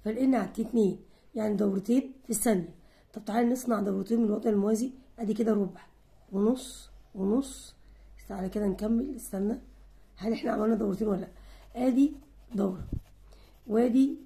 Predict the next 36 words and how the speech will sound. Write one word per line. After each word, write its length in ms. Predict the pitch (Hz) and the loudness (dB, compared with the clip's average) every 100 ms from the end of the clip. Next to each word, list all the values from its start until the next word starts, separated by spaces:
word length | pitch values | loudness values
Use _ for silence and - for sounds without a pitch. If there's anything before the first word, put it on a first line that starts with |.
| - 233 | -8 -2
نص، 480 | 208 - - - - - - - _ | -2 -2 -14 -20 -20 -20 -20 -20 _
وهنا 340 | 208 185 240 220 | 0 4 6 6
ربع 380 | 277 269 - - | 2 0 -8 -12
وربع، 320 | 226 240 330 | -2 -2 0
يبقى 120 | 302 - | -4 0
كده 140 | 254 | 2
مظبوط 360 | 226 190 190 185 - | 2 0 -4 -10 -4
نص. 340 | 226 - - - - - - | -4 -4 -14 -20 -20 -20 -4
طيب 200 | 233 214 | 2 4
ماشي، 220 | 214 202 | 4 0
إيه 60 | 262 | 2
المطلوب؟ 400 | 262 233 - 190 - - - - | 4 4 2 -4 -6 -18 -20 -8
بيقول 260 | 202 233 262 | 0 2 4
لك 200 | 226 233 | 4 2
إن 120 | 208 | 2
التيار 400 | 202 208 208 240 | 0 2 2 4
دوت 340 | 214 262 294 320 - - - | 2 2 0 -2 -14 -20 -18
هيعكس 640 | - 240 269 220 220 - - | -4 2 2 2 -4 -4 -6
اتجاهه 480 | 214 214 262 262 302 | -6 0 2 2 0
في 120 | - | -4
الدايرة 380 | 190 254 226 208 | -2 2 2 2
كل 220 | 220 226 | 0 -2
قد 200 | 214 190 | -2 -2
إيه 260 | 226 214 208 - - | 2 2 0 -12 -14
في 60 | - | -4
الثانية؟ 480 | - 214 196 185 185 - - - - 175 233 | 0 2 2 0 -4 -18 -20 -20 -10 -6 -4
طيب 220 | 220 202 | -4 -4
تعالى 220 | 202 208 226 | -4 0 0
نشوف 180 | 220 | 0
عكس 340 | 220 220 220 220 | -4 -4 -4 -4
إمتى. 260 | 175 175 | -6 -6
هو 200 | 190 233 | -2 -2
كان 160 | 226 240 | 0 -2
عايش 240 | 233 269 | 2 0
في 60 | - | 0
الموجب، 360 | 214 202 190 | 0 0 0